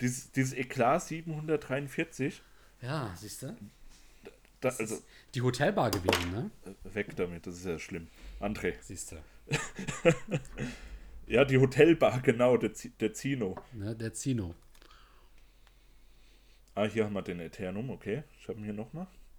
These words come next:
Speaker 1: Ähm, hm. Ja, der, ja. Hm. Okay, er riecht halt straight durch, so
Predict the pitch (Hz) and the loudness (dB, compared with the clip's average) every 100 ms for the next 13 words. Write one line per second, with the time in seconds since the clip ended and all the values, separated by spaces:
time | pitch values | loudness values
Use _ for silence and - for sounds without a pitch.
0 | - 95 95 95 - - - - - - | -14 -10 -8 -10 -14 -20 -20 -20 -20 -20
1 | - - - - - - - - - - | -20 -20 -20 -20 -20 -20 -20 -20 -20 -20
2 | - - 113 117 - - - - - - | -20 -14 -12 -10 -14 -20 -20 -20 -20 -20
3 | - 104 110 110 98 90 - 95 95 87 | -6 0 0 2 -2 -4 -8 -6 -6 -10
4 | - - - - 87 80 - - - - | -20 -20 -20 -16 -14 -14 -20 -20 -20 -20
5 | - - 98 117 113 107 107 - 107 101 | -20 -12 2 10 10 10 2 2 2 2
6 | - - - - - - - - - 101 | -8 -20 -20 -20 -20 -18 -14 -10 2 2
7 | 101 107 104 127 - - 92 | 4 4 2 2 -8 -8 -6